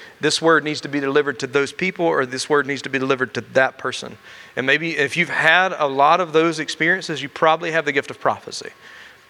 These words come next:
Don't, don't get too crazy on that, okay? But you probably have it. Look at what he says. Here's the next one, 'cause watch. Prophecy follows with this. He said, "If service, then in our serving." So some of you have a spiritual gift of serving.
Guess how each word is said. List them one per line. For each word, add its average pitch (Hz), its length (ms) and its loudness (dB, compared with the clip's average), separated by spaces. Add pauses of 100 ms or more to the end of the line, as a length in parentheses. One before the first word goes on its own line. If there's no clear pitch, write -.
(800)
Don't, 151 440 -2
don't 151 220 0
get 156 160 -2
too 165 120 -4
crazy 120 380 2
on 104 140 -8
that, 107 220 -8 (120)
okay? 131 260 -2 (300)
But - 160 -4
you 127 60 -4
probably 151 340 2
have 151 260 2
it. 127 80 -18 (520)
Look 131 180 0
at 175 40 4
what 175 120 8
he - 40 -2
says. 165 260 2
Here's 147 160 -4
the 185 60 0
next 226 260 2
one, 143 80 -10
'cause 131 160 -8
watch. 180 260 4 (360)
Prophecy 190 520 4
follows 165 440 4
with 156 100 -4
this. 175 180 2
He 156 60 -6
said, 160 280 2
"If 160 140 2
service, 196 800 2 (460)
then 196 140 4
in 202 100 4
our 202 140 4
serving." 202 440 4 (680)
So 180 140 2
some 226 260 4
of 262 120 0
you 202 120 2
have 185 160 4
a 175 60 -4
spiritual 170 360 0
gift 156 160 -2
of 185 80 -4
serving. 214 380 0